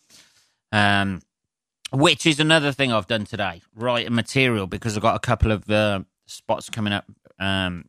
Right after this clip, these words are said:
just n-, new bits, uh, tomorrow night and Thursday night. Uh, before Saturday, uh, I've got a gig on Saturday as well. But, um, I got a few, uh, bits where I was just booked in for n-,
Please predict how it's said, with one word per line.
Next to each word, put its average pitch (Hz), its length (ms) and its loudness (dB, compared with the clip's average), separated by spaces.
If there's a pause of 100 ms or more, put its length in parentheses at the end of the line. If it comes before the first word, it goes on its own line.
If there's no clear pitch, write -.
(160)
just - 240 -4 (340)
n-, - 140 -10 (240)
new 123 260 2
bits, - 640 -8
uh, 98 440 0 (260)
tomorrow 104 320 0
night 101 240 -2
and 92 100 -8
Thursday 107 540 0
night. 90 240 -6 (840)
Uh, 95 300 4
before 98 400 -2
Saturday, 90 1000 0 (100)
uh, 87 380 0
I've 92 120 -4
got 92 120 -8
a - 20 -8
gig 92 200 -4
on 90 100 -2
Saturday 85 460 -4 (420)
as 104 160 -4
well. 110 300 4
But, 117 340 0
um, 117 460 2 (240)
I 113 80 -6
got 110 140 0
a 107 40 -4
few, 107 440 0
uh, 101 180 2
bits - 320 -8
where 101 80 -8
I 98 40 -6
was 95 100 -6
just - 200 -10
booked 95 240 -10
in 92 120 -2
for 92 120 -6
n-, 95 140 0